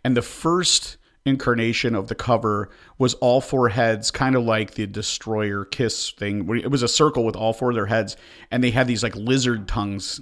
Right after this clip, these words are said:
sticking out. Well, the P M R C or somebody called those back and was like, No, this is, this is, this is too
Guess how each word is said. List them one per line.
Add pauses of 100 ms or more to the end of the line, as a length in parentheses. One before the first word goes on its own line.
sticking
out. (520)
Well, (340)
the
P
M
R
C
or
somebody
called
those
back
and
was
like,
No,
this
is,
this
is, (200)
this
is
too